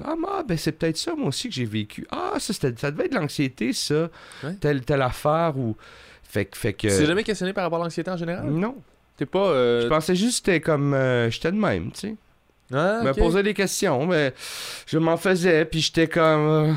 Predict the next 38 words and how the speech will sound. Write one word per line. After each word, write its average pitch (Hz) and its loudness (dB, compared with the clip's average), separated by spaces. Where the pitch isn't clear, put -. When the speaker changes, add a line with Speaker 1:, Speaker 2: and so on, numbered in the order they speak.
Speaker 1:
tu - -12
sais. 180 0
Speaker 2:
Ah 208 -6
ouais, 208 -10
ok, 196 -8
je 190 -8
comprends. 175 -4
J'avoue. 139 -6
Ça, - -6
c'est 330 0
de 185 -8
quoi, 262 2
by 165 4
the - 4
way, 185 2
que 135 -10
j'ai 123 2
vraiment 135 0
aimé 165 -2
au, 98 2
euh, 69 0
au 69 -4
podcast 117 -8
qu'on 117 -4
a 95 -2
fait. 175 -8
Euh, 90 -2
euh, 85 -2
j'ai - -6
appris 104 -2
à - -6
te - -14
connaître 160 0
aussi 208 -4
à 170 0
travers 110 0
ça, 185 -4
différemment. 139 -2